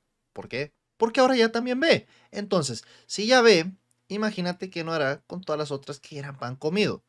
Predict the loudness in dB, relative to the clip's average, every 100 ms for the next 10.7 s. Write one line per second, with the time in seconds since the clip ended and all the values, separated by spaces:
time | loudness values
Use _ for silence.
0 | _ _ _ _ -4 -2 2 2 2 0
1 | 0 -2 -4 _ -10 -2 0 0 0 -4
2 | -4 -4 -2 0 0 -2 -6 -4 -4 -4
3 | -2 -2 0 0 -2 -6 -6 -6 -6 -6
4 | -4 -4 -4 -4 -6 -6 -2 -2 -2 _
5 | _ _ _ _ _ _ -8 -4 -4 -4
6 | -4 -2 -2 -2 0 -2 0 -2 -4 -4
7 | -6 -8 -10 -8 -4 -4 -6 -8 -8 -8
8 | -6 -4 -4 -4 -4 -6 -6 -6 _ _
9 | _ _ _ _ _ _ _ -14 -14 -12
10 | -14 -14 -14 -14 -16 -16 -18